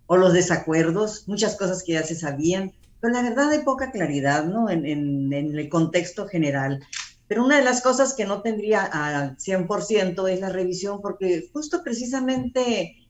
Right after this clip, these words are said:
pues, aún no se, no está en el boletín oficial, no, no tienen información. He estado buscando, se dio el,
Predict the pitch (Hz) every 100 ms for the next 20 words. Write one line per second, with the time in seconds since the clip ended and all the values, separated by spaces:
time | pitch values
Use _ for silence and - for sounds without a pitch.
0 | _ _ _ - 208 185 - 202 254 285
1 | 277 240 247 240 233 233 233 247 247 226
2 | 202 180 170 170 165 208 247 165 170 269
3 | 294 285 220 - 202 214 202 190 202 196
4 | 190 233 214 - 202 208 202 - 214 208
5 | 208 214 214 170 175 202 240 233